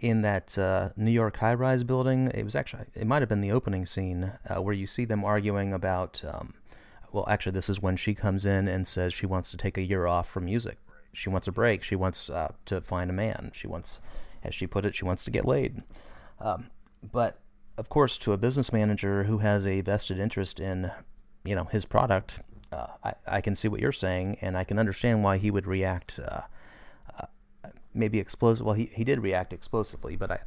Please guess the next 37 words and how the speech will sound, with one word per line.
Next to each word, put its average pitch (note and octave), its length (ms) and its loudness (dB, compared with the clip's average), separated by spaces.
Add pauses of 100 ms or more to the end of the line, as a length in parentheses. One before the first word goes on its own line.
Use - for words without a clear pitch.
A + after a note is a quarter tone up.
uh, - 160 -4 (720)
in A2+ 160 0
a F#2+ 40 0
confrontational A2 720 0
manner, - 440 -8
I, - 220 -4
I G2 80 -2
could G2 120 -2
understand F#2+ 480 -2
that. - 220 -2 (640)
And A2+ 120 6
then A2 120 8
the G2 80 2
second E3 400 2
scene G#2+ 400 4
was G2+ 480 2
when, G2+ 520 2 (180)
uh, G#2 80 -8 (180)
she's G#2 440 0 (200)
gone A2+ 320 8
home A2 580 6
and G2+ 320 2
they're F#2+ 200 4
about G2+ 320 2
to G#2+ 80 -8
play G#2+ 240 0
the G2 120 -2
stadium G#2+ 540 2
in G2 120 -2
Florida, G#2 560 0 (340)
uh, - 120 -10 (340)
and G2 280 -4 (640)
that B2 260 0
was G#2 140 -4
also B2+ 320 2
photographed G2 760 -2
with, - 360 -4